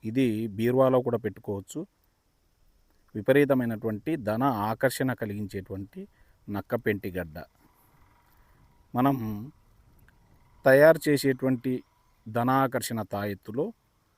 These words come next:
నల్ల ఉమ్మెత్త వేరు, అదేవిధంగా తెల్ల జిల్లేడు వేరు, ఇతర ఆకర్షణ కలిగించేటువంటి వేర్లతో పాటు ఈ నక్కపెంటి గడ్డ యొక్క వేరు కూడా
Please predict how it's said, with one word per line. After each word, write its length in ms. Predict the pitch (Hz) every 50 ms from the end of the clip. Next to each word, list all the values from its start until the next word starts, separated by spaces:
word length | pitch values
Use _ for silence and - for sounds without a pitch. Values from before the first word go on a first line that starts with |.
| _ _ _ _ _
నల్ల 220 | - 113 113 117 127 135 135
ఉమ్మెత్త 360 | 127 127 127 117 - _ - 123 123 117
వేరు, 300 | 117 117 117 127 135 151 165 - - - _ _ _ 101 101
అదేవిధంగా 440 | 110 110 113 110 117 117 117 113 - -
తెల్ల 180 | 110 104 107 110 107 113
జిల్లేడు 300 | 110 110 107 104 107 107 107
వేరు, 240 | 107 113 113 127 165 - _ _ _ _ _ _ _ _ _ _ _ _ _ _ _ _ _
ఇతర 320 | 113 117 - - 156 156 160 143 127 117 113 113 113 117 - - - _ _ - 101 113 123
ఆకర్షణ 340 | 131 - 151 139 - 139 135 - 131
కలిగించేటువంటి 640 | 117 117 120 117 113 120 113 120 117 113 117 107 101 110
వేర్లతో 400 | 113 113 123 117 110 - 113 - -
పాటు 260 | 107 104 110 - 156 208 - _ _ _ _ _ _ _ _ _ _ _ _ _ -
ఈ 120 | 127 139 147 139 127
నక్కపెంటి 520 | 120 - - 143 139 156 143 139 135 127 113
గడ్డ 160 | 127 123 117 120 117 117
యొక్క 180 | 110 - - 120 104 95 101 101
వేరు 240 | 101 117 123 120 113 -
కూడా 200 | 117 120 143 175